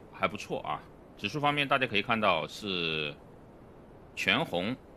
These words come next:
全线上涨，个股方面呢也是出现了一个普涨的格局，今天上涨的家数接近四千家，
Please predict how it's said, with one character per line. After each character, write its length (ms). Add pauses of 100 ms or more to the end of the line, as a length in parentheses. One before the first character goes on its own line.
(120)
全 280
线 300
上 240
涨， 180 (1700)
个 160
股 160
方 160
面 160
呢 180 (540)
也 180
是 80
出 160
现 160
了 80
一 60
个 360
普 180
涨 160
的 80
格 160
局， 200 (760)
今 100
天 300
上 260
涨 280
的 480
家 240
数 280 (1700)
接 180
近 460
四 240
千 240
家， 240